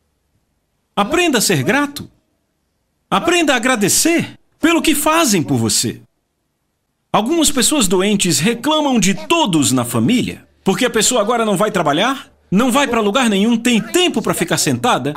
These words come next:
notando o que todo mundo está fazendo, e então, sabe, elas ficam contra todo mundo, mentindo sobre todo mundo, tem tanto pra falar sobre todo mundo, mas estão doentes.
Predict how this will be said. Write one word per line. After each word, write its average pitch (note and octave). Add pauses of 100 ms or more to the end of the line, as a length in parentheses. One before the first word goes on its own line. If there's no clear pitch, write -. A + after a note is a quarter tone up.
(120)
notando A#3
o G#3+
que -
todo B3
mundo A#3+
está G3
fazendo, D#3+
e F3
então, F#3 (320)
sabe, C4
elas B3+
ficam C4+ (460)
contra C4+
todo G3
mundo, C#4 (180)
mentindo B3+
sobre G#3+
todo B3
mundo, C#4+ (180)
tem D4+
tanto D#4+
pra G#3+
falar A3
sobre F#3
todo A#3
mundo, F3+
mas G#3+
estão D4
doentes. A#3+